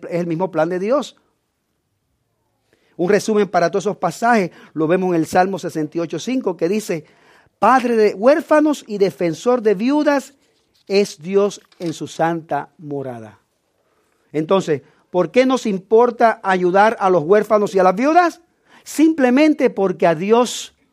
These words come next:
le importa. Simplemente porque a Dios le importa.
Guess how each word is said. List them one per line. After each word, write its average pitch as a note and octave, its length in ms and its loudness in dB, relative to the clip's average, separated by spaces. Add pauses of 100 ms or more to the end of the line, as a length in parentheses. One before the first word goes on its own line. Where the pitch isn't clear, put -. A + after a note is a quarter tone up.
(220)
le E3 120 0
importa. C3+ 540 -8 (720)
Simplemente G3 540 -8
porque D#3+ 300 -10
a C#3+ 60 -4
Dios F3+ 320 -8
le D#3+ 100 -8
importa. B2+ 500 -12